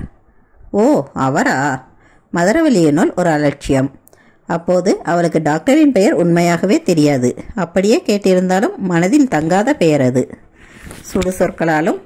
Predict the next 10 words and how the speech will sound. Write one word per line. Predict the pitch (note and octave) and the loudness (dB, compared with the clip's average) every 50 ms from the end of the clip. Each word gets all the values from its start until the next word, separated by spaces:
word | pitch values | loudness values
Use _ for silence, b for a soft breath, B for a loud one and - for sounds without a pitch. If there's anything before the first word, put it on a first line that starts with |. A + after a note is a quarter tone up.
| - G#3 | -6 -4
முறைப்பான | F3 E3+ E3+ E3 E3 - F#3 G3 C4 D#4+ D4+ | 0 0 0 -2 -2 -4 -2 0 -2 -2 0
பார்வைகளாலும் | G3 F3+ E3+ E3 E3 E3 E3+ E3+ D3+ C#3+ C#3+ C#3 C3+ C3+ C3+ C#3 C#3+ b b b b b b b | -2 -2 0 0 0 0 2 2 0 0 0 0 0 -2 -2 -4 -6 b b b b b b b
அவளை | - F#3 F3+ F3 E3+ D#3+ | -4 -2 0 0 0 0
குத்தியபடியே | - F#3+ E3+ - A#3+ C4+ D#4 - A3+ B3+ A3+ B3 | -2 -6 -4 0 2 2 4 4 4 4 4 4
அவளுக்கு | E4 F#4+ C4+ G3+ F#3+ - F3 | 4 4 4 2 0 0 -2
சிகிச்சை | E3 - F#3+ F3+ G3 G3 - D4 C4 | -2 -2 -2 -2 -2 0 0 -2 0
தரும் | - F#3+ F3+ E3 D#3+ | 2 0 0 2 0
அந்த | D3+ D#3 D3+ C#3+ | 0 2 0 0
டாக்டரின் | C#3 C#3+ D3 D3 - - F3 E3+ E3 E3 | 0 0 -2 -4 -2 0 0 0 0 0
பெயரை | D#3+ E3 E3 E3 G3 F#4+ F#4+ | 0 0 2 2 0 -2 -4